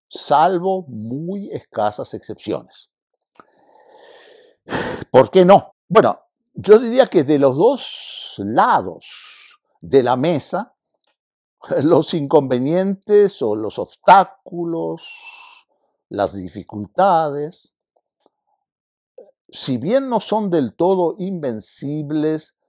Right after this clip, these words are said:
son muy amplias y normalmente, por lo menos por lo que se ha visto hasta ahora, no daría la impresión de que puedan solucionarle. Me ubico entonces en los dos lados de la mesa.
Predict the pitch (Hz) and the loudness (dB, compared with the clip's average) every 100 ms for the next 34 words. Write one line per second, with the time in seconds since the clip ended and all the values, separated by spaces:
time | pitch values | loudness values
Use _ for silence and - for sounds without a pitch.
0 | _ _ - 139 139 139 135 135 123 220 | _ _ -6 0 0 0 -4 -2 2 2
1 | 165 131 113 139 147 160 _ _ - 180 | 0 -4 -12 -8 -8 -8 _ _ -4 -2
2 | 143 139 120 131 208 220 170 214 190 135 | 2 2 2 0 0 0 -4 -4 -4 -6
3 | - 95 82 110 240 262 - 151 117 110 | -6 -8 -8 -6 -6 -4 -4 0 0 -2
4 | 123 - 110 107 156 - - 143 - _ | -6 -6 -6 -6 -10 -10 -6 -6 -8 _
5 | _ 107 - - 104 143 139 82 - _ | _ -10 -8 -2 4 6 4 2 -10 _
6 | _ _ _ _ _ _ _ _ _ - | _ _ _ _ _ _ _ _ _ -8
7 | 123 139 156 170 175 147 131 123 143 147 | -4 4 8 8 8 4 0 0 2 4
8 | 131 113 110 92 - 101 117 123 127 139 | 2 -2 -6 -8 -8 0 2 2 0 -8
9 | _ _ - 110 101 98 120 120 123 - | _ _ -10 -6 -4 -4 -2 -2 -4 -6
10 | 101 - 90 80 69 - _ _ 180 _ | -8 -8 -10 -10 -12 -18 _ _ -20 _
11 | _ 113 113 127 139 160 156 156 151 226 | _ -4 -4 -4 -4 -4 -4 -6 -6 -8
12 | 220 - 117 104 127 123 131 135 127 135 | -12 -12 -8 -6 -6 -2 -2 -2 -2 -4
13 | 190 269 - | -4 -6 -8